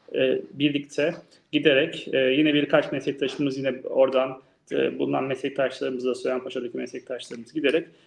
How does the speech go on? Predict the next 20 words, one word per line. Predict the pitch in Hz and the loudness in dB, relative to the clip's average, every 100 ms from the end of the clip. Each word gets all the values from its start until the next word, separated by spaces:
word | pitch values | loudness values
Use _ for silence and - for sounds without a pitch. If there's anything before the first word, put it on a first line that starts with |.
| _ | _
e, | 143 143 143 - | 2 4 4 2
savcılıktan | - 175 156 143 - 180 160 | 2 4 4 2 4 4 4
bilgi | 160 160 | 2 6
aldılar. | 139 117 151 175 | 6 4 2 4
Biz | 175 165 | 4 2
de | |
savcılıktan | 160 165 147 147 143 - 147 143 | 4 4 4 0 -2 0 2 2
görüşerek | 143 143 139 139 147 | 2 2 0 0 2
olay | 143 | 4
hakkında | 135 - 131 127 | 2 -2 -14 -14
bilgi | 123 127 | -6 0
aldık. | 120 - - - _ _ _ | 0 0 -6 -10 _ _ _
E, | 156 147 | -2 0
soruşturmanın | 175 175 - 170 165 165 170 | 2 0 0 -2 2 2 4
nasıl | 175 151 | 4 2
ilerlediği | 156 151 147 147 | 2 2 2 0
hakkında | 139 131 - 135 135 - - _ _ - | -2 -4 -6 0 0 0 -8 _ _ 0
değerlendirmelerde | 143 135 135 131 131 131 131 127 127 | 2 4 2 0 -2 -2 -2 -2 -4
bulunduktan | 139 139 135 135 - 143 | -4 -4 -6 -6 -4 -2
sonra | - 139 160 202 | -4 -4 -2 -2